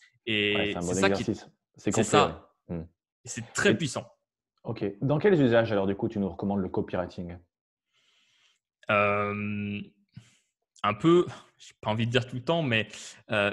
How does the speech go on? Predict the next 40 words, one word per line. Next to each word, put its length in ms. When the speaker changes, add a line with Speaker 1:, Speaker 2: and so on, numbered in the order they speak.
Speaker 1:
globalement, 960
ce 140
que 140
je 160
remarque, 800
euh, 320
entre 320
avant 360
et 140
après, 480
c'est 180
que 100
maintenant, 460
quand 220
je, 640
maintenant 260
que 80
j'ai 200
compris 520
ce 100
que 100
c'était, 300
à 140
quoi 220
ça 140
sert, 380
euh, 80
je 80
réfléchis 520
tot-, 220
mon 140
travail 220
de 40
manière 180
totalement, 560
euh, 80
enfin, 160
totalement 340
différemment. 420
Euh, 200